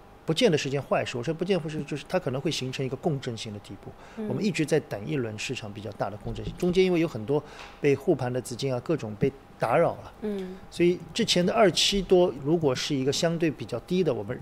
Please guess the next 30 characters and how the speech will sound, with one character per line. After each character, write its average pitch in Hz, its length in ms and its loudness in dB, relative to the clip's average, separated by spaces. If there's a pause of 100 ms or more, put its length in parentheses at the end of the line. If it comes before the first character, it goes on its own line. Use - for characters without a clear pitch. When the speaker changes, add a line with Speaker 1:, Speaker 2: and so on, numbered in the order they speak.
Speaker 1:
比 127 80 -8
较 139 120 2
认 190 240 6
可 120 200 -4
的 117 80 -4
一 120 80 -2
个 127 100 0
上 165 240 0
证 131 180 -2
的 110 60 -8
一 110 80 -8
个 110 60 -6
低 143 180 -2
点 120 220 -4
的 104 80 -12
话， - 200 -10 (520)
那 147 80 -4
么 135 80 -2
现 156 180 2
在 143 80 2
其 135 160 -2
实 139 80 -2
双 156 260 0
创 143 220 -4
指 110 140 -10
数 117 160 -8
在 123 140 -6
等 107 300 -8
一 120 60 -4
个 127 140 0